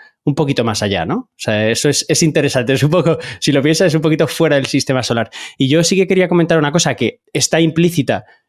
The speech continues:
es obvia, pero creo que siempre, eh, tenemos que recordarla,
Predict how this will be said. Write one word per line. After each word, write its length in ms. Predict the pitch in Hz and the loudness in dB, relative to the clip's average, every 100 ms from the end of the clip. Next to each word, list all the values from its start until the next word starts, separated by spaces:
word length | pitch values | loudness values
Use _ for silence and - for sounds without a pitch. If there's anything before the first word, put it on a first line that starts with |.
| - | -4
es 220 | 156 - 175 | -2 -2 -2
obvia, 440 | 160 135 123 107 | 0 2 0 0
pero 180 | 127 120 | 0 0
creo 160 | 131 151 | 0 0
que 80 | 170 | 0
siempre, 540 | - 175 151 127 107 - _ _ | 2 2 2 0 -2 -10 _ _
eh, 380 | 127 123 117 117 | -2 2 2 2
tenemos 320 | 123 131 156 - | 0 0 0 0
que 120 | 151 | -2
recordarla, 680 | 143 127 120 139 185 247 | -2 0 0 0 0 -2